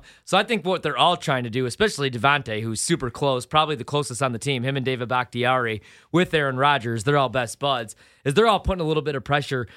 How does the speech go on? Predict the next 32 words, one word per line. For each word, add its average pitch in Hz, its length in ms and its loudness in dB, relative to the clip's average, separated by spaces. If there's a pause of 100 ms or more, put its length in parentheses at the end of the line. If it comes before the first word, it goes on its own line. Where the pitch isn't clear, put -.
(120)
on 160 160 0
the 147 80 -6
Packers 139 400 0
organization. 127 800 -4
And 185 200 0 (260)
see, 226 340 -2
like, 185 240 0
a 196 60 -2
lot 277 180 6
of 302 60 -6
these, 202 180 -2
like, 143 240 0
national 160 400 2
reporters 135 640 0
and 117 80 -4
people 147 180 -4
that 131 140 -4
are 123 40 -10
just 120 200 -8
jumping 143 260 -4
on 131 80 -2
the 123 80 -8
story 131 380 0
are 120 80 0
very 180 260 2
new 143 160 -2
to 135 160 -12
this, 117 240 -8
and 131 80 -8
they 139 80 -2
don't 147 160 -2
understand. 135 640 -2